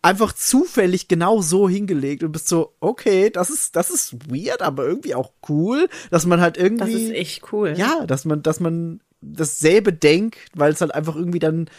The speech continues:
Speaker 1: Sinn ergibt in dieser Situation. Und es passt dann auch trotzdem irgendwie wieder zum Setting von diesem, ja, doch irgendwie wilden Planeten. Das ist echt cool, einfach echt cool.
Speaker 2: Das ist wahrscheinlich linguistisch mega interessant, weil es irgendwie zeigt,
Speaker 1: Ja.
Speaker 2: wie Intuition und Sprache zusammenarbeiten und so.
Speaker 1: Genau,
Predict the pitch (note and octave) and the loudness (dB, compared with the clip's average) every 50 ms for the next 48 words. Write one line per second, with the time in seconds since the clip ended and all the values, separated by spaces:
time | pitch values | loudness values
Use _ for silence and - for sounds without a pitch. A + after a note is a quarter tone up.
0 | - - D3 C#3+ E3 G3+ A3 B3 - - B2 C#3+ C#3+ C3+ - - C#3 C3+ B2+ B2 | -10 -6 0 2 4 4 4 4 2 0 0 0 -2 -2 0 0 0 2 2 2
1 | B2 B2 A#2+ B2 A#2+ A#2 - B2 A2+ A2+ - - B2 A#2 A#2+ A#2+ A#2+ - - - | 2 0 0 0 -2 -2 -2 -2 -2 -2 -4 -4 -4 -4 -4 -4 -6 -12 -18 -20
2 | - - - B2+ - - G3+ G#3 - A#3 G3+ F#3 F3 - - - - - - - | -12 -10 -8 -8 -2 -2 0 0 2 2 2 2 0 -2 0 0 0 0 0 -2
3 | A#3 F#3 D#3 F#3 F3 E3 D#3+ E3 E3 E3+ D#3+ - - D3 C3 - - F#3 - - | -2 0 2 2 2 2 2 0 0 0 -2 -2 -4 -6 -4 -2 -2 -2 -2 -2
4 | F#3 C3+ C3 - C3 B2+ B2 B2+ B2 B2 B2+ B2+ B2 B2 B2+ - - - - _ | -4 -6 -4 -2 -2 0 0 0 0 0 0 -2 -2 -2 -4 -8 -16 -20 -20 _
5 | _ _ _ B2+ C3 D3 G3 G#3+ F#3 E3 D#3+ - F3 F3+ F3 D3+ D3 C3+ C3 C3 | _ _ _ 0 0 2 2 2 2 0 0 0 0 0 0 -2 -4 -4 0 4
6 | D3+ E3+ G#3 F#3+ G3 F#3 - - E3+ C#3 C3+ B2+ B2 C3+ E3+ G3 - - C3+ B2+ | 4 4 4 4 0 -2 0 0 0 2 2 2 2 0 0 -2 -4 -6 -6 -6
7 | C#3+ E3 - _ _ - - - - _ _ _ - D#3 - - - - C3 A#2 | -6 -8 -10 _ _ -12 -10 -10 -12 _ _ _ -4 -4 -4 -6 -6 -4 -4 -4
8 | C3+ - - C#3+ D3+ F3 E3 - - C3+ - - - A#2 A#2 - - - A3 F#3+ | -4 -4 -4 -4 -4 -4 -4 -6 -8 -10 -8 -8 -8 -6 -6 -8 -8 -6 -4 -2
9 | G3 G3 G#3 G#3 G#3 A3 G3 F#3+ G3 F#3 - F3+ F#3 F3 D#3 E3+ F#3 F#3 - A3 | 0 0 2 2 4 6 6 6 4 4 4 4 2 4 4 2 2 2 0 -2
10 | G3+ - E3+ D#3 D3+ D#3+ D3+ D3 D3+ - D3+ D3+ D#3+ D3 C#3 D#3 D#3 D3+ D3+ - | -2 0 0 2 2 2 2 2 0 -2 -4 -2 -2 -2 0 0 -2 -4 -2 -2
11 | D#3 E3 E3 D#3+ D#3+ D3+ - D#3 C#3+ B2+ - - D#3+ - - F3+ F3+ F3 - - | -2 -2 -2 -4 -4 -2 2 4 4 4 4 0 -4 -6 -4 -4 -4 -2 -2 -4
12 | F#3 F#3+ - - - D#3 D3 E3+ F#3+ F3+ E3+ - _ - - - D#3 D3+ - - | -4 -4 -4 -4 -2 0 2 2 2 0 0 -2 _ -4 -2 -2 -4 -4 -8 -10
13 | - D#3 C#3 D3 C#3+ C3+ - F#3 F#3 - - C#3+ D#3 D3+ D3+ D3+ D3 D#3+ D#3+ D3 | -8 -6 -6 -4 -4 -2 -2 -2 -2 -2 -4 -4 -4 -4 -4 -4 -6 -6 -6 -6
14 | C#3+ E3 E3+ - - E3+ D#3+ D3 B2 A#2 A#2 - | -6 -8 -6 0 2 4 4 4 4 2 0 -2